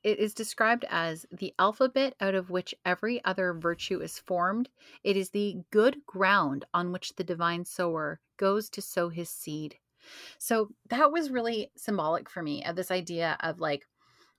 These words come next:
seeing yourself how God sees you, kinda clearing the ground, right? Really thinking about farming, using, this is why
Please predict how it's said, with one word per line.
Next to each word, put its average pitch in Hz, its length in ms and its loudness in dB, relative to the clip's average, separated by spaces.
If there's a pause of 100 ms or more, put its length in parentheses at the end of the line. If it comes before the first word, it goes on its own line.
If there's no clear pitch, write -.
(260)
seeing 220 380 -2
yourself 190 400 0
how 185 160 -4
God 165 320 -2
sees 160 320 -10
you, 156 300 -6
kinda 214 260 -4
clearing 196 540 -2
the 185 60 -6
ground, 151 480 0
right? 156 160 -4
Really 247 180 0
thinking 403 220 -4
about 381 120 -2 (360)
farming, 156 580 2
using, 262 280 6
this 285 180 6
is 370 120 -2
why 285 260 8